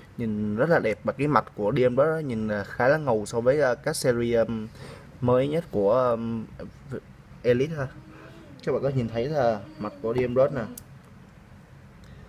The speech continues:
nhìn sẽ rất là ngầu. Đó. Tóc bút ra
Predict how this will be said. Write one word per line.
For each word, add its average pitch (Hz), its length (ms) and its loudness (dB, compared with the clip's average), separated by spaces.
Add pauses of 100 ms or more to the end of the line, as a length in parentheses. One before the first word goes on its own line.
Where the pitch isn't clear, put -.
(460)
nhìn 104 440 -4
sẽ 110 240 -14
rất 160 140 -4
là 151 100 -2
ngầu. 101 340 -6 (880)
Đó. 131 160 -2 (1400)
Tóc 143 240 0
bút 147 260 -4
ra 139 80 2